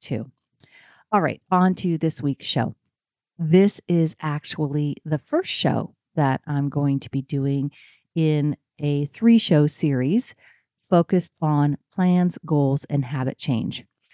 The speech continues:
uh, a-, and how they relate to this whole peaceful relationship with alcohol that I talk about all the time.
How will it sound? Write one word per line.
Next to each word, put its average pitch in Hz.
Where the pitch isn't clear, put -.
uh, 170
a-, 175
and 165
how 180
they 180
relate 160
to 147
this 143
whole 147
peaceful 139
relationship 143
with -
alcohol 131
that 131
I -
talk 147
about 131
all 123
the -
time. 135